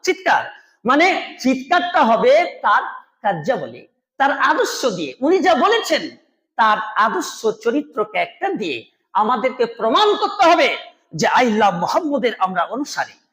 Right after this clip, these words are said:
কিন্তু আসল জায়গায় আমরা নেই। আমরা আছি কোথায়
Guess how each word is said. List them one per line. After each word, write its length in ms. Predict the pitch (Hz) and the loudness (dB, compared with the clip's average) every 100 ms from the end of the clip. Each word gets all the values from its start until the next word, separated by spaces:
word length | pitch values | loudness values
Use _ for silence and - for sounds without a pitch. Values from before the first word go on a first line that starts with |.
| _ _ - | _ _ 0
কিন্তু 280 | 370 359 339 | 2 4 0
আসল 540 | - 226 - 349 311 | 2 0 2 2 4
জায়গায় 380 | 285 285 269 262 | 4 4 4 4
আমরা 280 | 240 233 226 | 2 2 0
নেই। 360 | 233 214 277 - _ _ - | 0 -2 -8 -14 _ _ 0
আমরা 380 | 226 277 294 | 2 4 4
আছি 300 | 277 277 277 | 4 4 0
কোথায় 580 | - 240 233 240 277 370 | 0 0 2 2 4 2